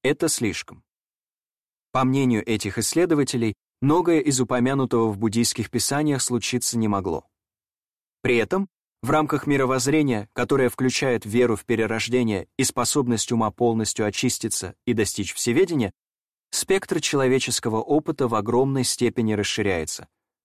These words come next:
равно как и наше видение истории. Лично я предпочитаю размышлять о том,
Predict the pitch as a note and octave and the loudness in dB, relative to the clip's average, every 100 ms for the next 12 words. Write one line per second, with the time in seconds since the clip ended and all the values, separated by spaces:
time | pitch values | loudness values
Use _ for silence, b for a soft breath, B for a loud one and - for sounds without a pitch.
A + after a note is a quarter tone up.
0 | _ - G#2+ A2+ E3+ G3 D3 - G#2 A#2+ | _ -2 0 0 0 0 -2 0 -2 0
1 | - G#2 A2 A2 G#2 G2 - F#2+ D#2+ B1+ | -2 -2 -2 0 0 0 -2 -4 -6 -8
2 | - _ _ _ _ _ _ _ _ _ | -16 _ _ _ _ _ _ _ _ _
3 | _ _ C3+ - - D#3+ F3+ G#3 F3+ - | _ _ 0 0 2 4 4 2 0 0
4 | C#3 C3+ C#3+ C#3+ B2 B2 A#2 B2 A2+ A#2 | -4 -2 0 0 0 0 -2 -2 -2 -2
5 | - E3 | 0 -2